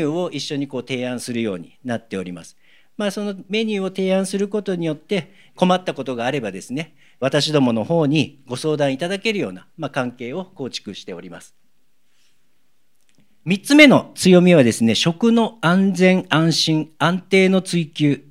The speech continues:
です。当社ではですね、全国に生産工場を持って、原料の調達からお客様への商品をお届けするところまで、一貫した管理体制をですね、とっております。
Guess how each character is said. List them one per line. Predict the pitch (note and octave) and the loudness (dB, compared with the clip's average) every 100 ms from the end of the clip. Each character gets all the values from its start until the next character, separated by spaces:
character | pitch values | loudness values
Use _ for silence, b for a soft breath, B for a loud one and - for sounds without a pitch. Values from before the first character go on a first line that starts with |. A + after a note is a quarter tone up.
| - | -12
で | G#2+ | -10
す。 | - - b b b b B3 | -10 -16 b b b b 4
当 | B3+ | 4
社 | G#3+ | 4
で | D3 | 2
は | |
で | A#2+ | 0
す | A#2+ | 0
ね、 | A2+ F#2+ A2+ | -2 -2 -4
全 | C#3 F#3 F#3+ | 4 4 4
国 | F3 C#3+ C3+ C#3 | 2 0 2 2
に | C3 | 4
生 | D#3+ D#3 | 2 2
産 | D#3+ D#3+ | 0 0
工 | D#3 D#3 | 0 -2
場 | A#2+ A2+ | -2 -6
を | |
持 | G#2+ A2 | -4 -8
っ | |
て、 | - - D#3 G#2 - D3 | -8 -4 -2 -2 -6 2
原 | G#3+ A#3 | 4 4
料 | B3+ G#3+ | 4 2
の | C3 - - | 0 -4 -2
調 | D#3 D3 | 0 0
達 | D#3 D3 - | -2 -4 -6
か | D3+ | -2
ら | E3+ E3+ | 0 -2
お | - | -2
客 | C#3+ G#3 | -2 -2
様 | - A3+ E3+ | -2 0 0
へ | A2+ | -2
の | G2+ | -6
商 | - F3 | -6 -6
品 | D#3+ C3+ | -4 -4
を | A#2 | -4
お | |
届 | D#3 E3 - | -6 -6 -4
け | D#3+ | -6
す | D#3+ | -4
る | D#3 | -4
と | D3+ | -4
こ | D3+ | 0
ろ | G3 | 0
ま | E3+ G2 | 4 2
で、 | D#2 B B B | 0 B B B
一 | F3+ - | -6 -4
貫 | - A3 G#3+ | -2 0 0
し | - | 0
た | G3 | -2
管 | - - F3+ F3+ | -2 2 2 2
理 | F3+ | 2
体 | F#3+ F3+ | 2 2
制 | C#3+ G#2 | 2 0
を | |
で | F2 | -2
す | - | -2
ね、 | B2+ B2+ | -2 0
と | B2 | -4
っ | |
て | - | -4
お | F#2+ | -14
り | F2 | -14
ま | D#2 | -20
す。 | - | -20